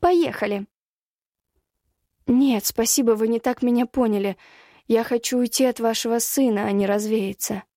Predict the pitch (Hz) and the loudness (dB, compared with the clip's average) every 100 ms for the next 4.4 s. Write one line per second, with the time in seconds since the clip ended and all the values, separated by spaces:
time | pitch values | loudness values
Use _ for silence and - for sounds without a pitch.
0 | _ _ _ _ _ _ _ _ _ _ | _ _ _ _ _ _ _ _ _ _
1 | _ - 370 370 - 381 381 359 359 359 | _ -2 0 2 0 0 4 4 4 2
2 | 320 - 208 _ _ _ - - 285 254 | 0 -4 -12 _ _ _ -10 -2 0 2
3 | 320 415 302 226 - 269 320 392 285 214 | 2 2 2 -2 -2 0 2 2 2 0
4 | 208 202 - 220 | 0 0 -4 -6